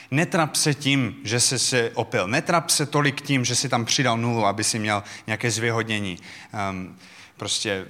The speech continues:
v daních, nebo dostal bonus prostě v práci, nebo co. Jo? Netrap se tímhle, jo? Ono, ale dobře, ale na druhou stranu oni zase okrádávají pořád tebe.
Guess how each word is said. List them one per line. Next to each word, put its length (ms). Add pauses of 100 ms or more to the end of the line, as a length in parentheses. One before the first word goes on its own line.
(300)
v 140
daních, 480
nebo 420
dostal 380
bonus 460
prostě 380
v 100
práci, 360
nebo 160
co. 220 (360)
Jo? 180 (120)
Netrap 380
se 180
tímhle, 580
jo? 320
Ono, 340
ale 240
dobře, 460
ale 220
na 120
druhou 220
stranu 380
oni 280
zase 260
okrádávají 720
pořád 380
tebe. 360